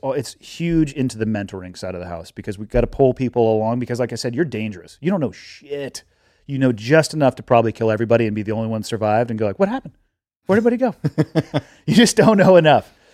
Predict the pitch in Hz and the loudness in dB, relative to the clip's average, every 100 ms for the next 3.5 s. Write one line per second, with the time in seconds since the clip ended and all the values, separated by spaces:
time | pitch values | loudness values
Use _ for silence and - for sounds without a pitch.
0 | _ _ _ - 170 170 170 156 - 190 | _ _ _ 0 6 8 6 2 2 2
1 | 196 190 202 151 127 123 131 - 123 139 | 2 2 4 6 4 4 2 2 4 2
2 | _ 120 120 123 143 165 160 - 143 139 | _ -8 -2 0 2 0 -2 -4 -4 -2
3 | 139 131 131 135 | -2 0 -2 -4